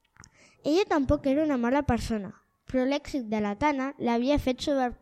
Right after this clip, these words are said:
sobrepassar els seus límits. Quan van veure que a tothom del poble li girava la cara, va anar corrent a casa de la Tana i li va tornar tots els sacs de castanyes que li havia robat. Es va agenorar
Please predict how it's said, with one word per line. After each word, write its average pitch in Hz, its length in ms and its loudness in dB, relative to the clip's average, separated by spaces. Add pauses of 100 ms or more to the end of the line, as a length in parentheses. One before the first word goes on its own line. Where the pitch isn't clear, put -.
(120)
sobrepassar 233 680 0
els 277 100 -4
seus 254 240 0
límits. 202 460 -4 (1040)
Quan 254 240 0
van 330 220 4
veure 285 340 4
que 240 160 -4
a 226 80 0
tothom 233 560 0
del 214 160 -2
poble 214 400 -2
li 214 160 0
girava 233 320 2
la 330 160 4
cara, 254 300 0 (500)
va 302 160 6
anar 269 160 2
corrent 269 400 0
a 233 80 -6
casa 262 320 -4
de 285 140 -2
la 240 80 -2 (100)
Tana 247 300 -4 (180)
i 247 160 0
li 247 80 6
va 254 160 2
tornar 285 400 0
tots 254 220 0
els 285 180 2
sacs 262 240 0
de 269 160 2
castanyes 196 680 -2 (380)
que 247 120 2
li 240 80 4
havia 247 320 4
robat. 190 400 -2 (720)
Es 240 240 2
va 294 220 6 (640)
agenorar 233 840 2